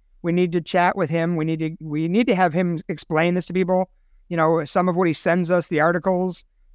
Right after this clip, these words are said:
you, you don't hear about this much. But in Hollywood, they're, the Writers Guild, they're on strike. And we, we brought this up when Doug was first educating me on this. I don't know, two or three weeks ago, I brought it up.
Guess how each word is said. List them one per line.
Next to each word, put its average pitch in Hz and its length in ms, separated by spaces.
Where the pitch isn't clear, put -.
you, 196 120
you 208 220
don't 220 240
hear 247 280
about 196 280
this 151 240
much. 151 380
But 180 120
in 208 120
Hollywood, 196 760
they're, 180 280
the 185 360
Writers 190 520
Guild, 151 260
they're 175 180
on 208 200
strike. 190 540
And 165 200
we, 196 300
we 175 220
brought 180 340
this 185 180
up 208 120
when 160 140
Doug 190 200
was 226 160
first - 400
educating 196 580
me 175 100
on 156 120
this. 135 220
I 165 80
don't 190 100
know, 170 140
two 170 160
or 185 100
three 180 160
weeks 202 260
ago, 170 140
I 143 60
brought 147 240
it 147 60
up. 139 160